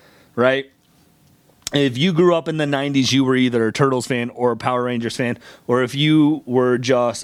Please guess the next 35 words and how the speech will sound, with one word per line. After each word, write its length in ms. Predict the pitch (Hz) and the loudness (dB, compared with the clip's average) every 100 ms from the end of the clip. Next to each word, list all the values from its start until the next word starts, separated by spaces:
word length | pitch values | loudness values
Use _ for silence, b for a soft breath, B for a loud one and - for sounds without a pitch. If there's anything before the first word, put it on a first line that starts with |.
| - | -4
a 120 | 117 | 0
nerd, 600 | 113 113 123 127 127 127 | 0 0 0 0 -2 -4
you 180 | 123 120 | -2 0
were 140 | 120 | 0
a 60 | 107 | -2
fan 280 | - 120 113 | -2 -2 -4
of 220 | 98 98 | -6 -2
both. 340 | 107 101 - - B B | 0 0 -6 -20 B B
So 160 | - 127 | -4 -2
when 140 | 127 | 2
this 180 | 135 - | 0 0
series 400 | - 139 135 - | -2 0 0 -2
came 240 | 123 104 | -4 -2
together, 560 | 104 113 143 147 151 147 _ _ b b b | -2 0 0 0 -4 -6 _ _ b b b
you 100 | 120 | 0
were 140 | 117 107 | 0 0
like, 200 | 98 101 | -4 -4
"Let's 440 | 110 123 117 - _ 131 110 | -2 0 -2 -10 _ -12 -4
go." 380 | 110 95 87 - _ _ _ b b _ - | -2 -2 -8 -16 _ _ _ b b _ -12
So 160 | - 165 | -2 0
we're 160 | 190 | 0
on 80 | 180 | -2
issue 340 | 156 160 185 | -4 -4 -2
three, 440 | 151 156 151 120 - | -2 0 0 -2 -6
and 140 | 135 147 | -4 -2
the 60 | |
storyline 520 | - 190 185 170 160 | 0 0 2 0 -4
is 200 | 156 147 | -4 -6
basically 380 | 139 156 139 151 | -2 -2 0 -2
so 160 | 139 147 | 0 0
far 260 | 156 143 | 0 0
that 180 | 131 - b b | -2 -6 b b
the 100 | 139 | -4
Turtles 380 | 131 175 165 147 | 0 0 0 -2
and 200 | 139 | -4